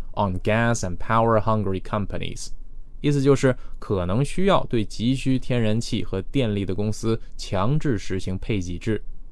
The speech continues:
那哪些公司急需天然气和电力呢？Such as producers of fertilizer, glass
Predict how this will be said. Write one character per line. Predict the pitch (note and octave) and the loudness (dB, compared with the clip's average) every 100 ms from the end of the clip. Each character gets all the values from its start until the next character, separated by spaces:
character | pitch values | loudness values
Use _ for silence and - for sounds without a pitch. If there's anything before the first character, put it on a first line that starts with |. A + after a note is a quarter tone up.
| - - - | -6 -6 -2
那 | B2 - | 0 0
哪 | A2+ G#2 E2 E2+ | 0 0 0 -4
些 | - D3+ | -2 0
公 | B2+ A#2+ | 2 2
司 | A2+ A2+ | 2 2
急 | - - G2 | 0 0 -2
需 | G2+ G#2 | -2 -2
天 | G#2 | -2
然 | G2+ G2 | 0 -2
气 | G2 | -2
和 | F#2 | -2
电 | - A#2+ | 0 0
力 | G#2+ | 2
呢？ | G#2 F#2 - - - - - - | 2 0 -2 -4 -6 -20 -20 -16
Such | - B2 A2+ B2 | -4 -2 2 4
as | A2+ G#2+ | 6 4
producers | - - G#2+ B2+ A2+ A2 - | 0 0 4 4 4 2 2
of | G2+ - | -2 2
fertilizer, | C#3 D3 B2+ A#2 A2+ G#2 G#2+ - - | 4 8 8 6 6 4 2 0 -4
glass | G#2+ G#2 A2+ A2 A2+ | 0 2 4 4 2